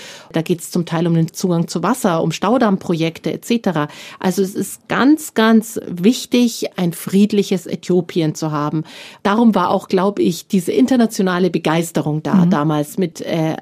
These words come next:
Speaker 1: Abiy Ahmed. Und vielleicht nimmt er sich's ja zu Herzen, dass, äh, das Friedensnobelpreiskomitee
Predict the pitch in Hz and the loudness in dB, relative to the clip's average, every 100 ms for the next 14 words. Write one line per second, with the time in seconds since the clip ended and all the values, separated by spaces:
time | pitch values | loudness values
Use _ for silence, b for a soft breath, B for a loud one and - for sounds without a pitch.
0 | - 175 185 - - 196 190 190 - 185 | -6 -4 -2 -2 -2 -2 0 -2 -2 0
1 | 165 190 226 - - B B B B B | 0 2 0 -2 -18 B B B B B
2 | 233 254 247 247 - 226 220 185 190 233 | 2 4 2 0 2 0 2 2 2 0
3 | - 226 196 190 - - 202 190 180 - | 4 4 6 4 2 2 2 2 -2 2
4 | 208 196 208 190 226 220 208 202 214 208 | 2 2 2 2 2 2 0 0 0 0
5 | - 214 214 | 2 4 4